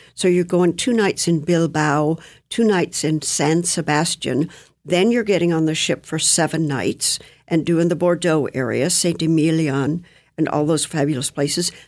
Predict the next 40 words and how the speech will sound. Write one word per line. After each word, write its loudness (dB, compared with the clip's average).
Then 2
we 2
have 0
a -2
post-cruise -2
land 0
package -4
that -4
goes 0
through 0
the 0
Loire 0
Valley, 0
going 0
to -2
Chambord 0
and -2
Amboise 0
and 0
all 0
these -4
fabulous -2
chateaus 0
and -2
ending -2
up -6
in, -8
back -6
in -4
Paris. -10
There's 2
a 2
lot 4
of 0
thought. -2
There's -4
a 2
lot 2
of 0
research. 0